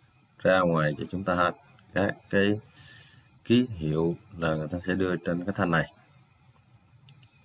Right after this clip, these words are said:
Rồi, tiếp theo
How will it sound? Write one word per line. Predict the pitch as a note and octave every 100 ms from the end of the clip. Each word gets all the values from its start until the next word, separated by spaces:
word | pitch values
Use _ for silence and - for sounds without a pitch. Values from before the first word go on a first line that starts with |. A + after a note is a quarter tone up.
| _ _ _ _ _ - _ _ - - - - - - - - - -
Rồi, | F2 D#2+ D2+ -
tiếp | A2 G#2
theo | F#2+ F2+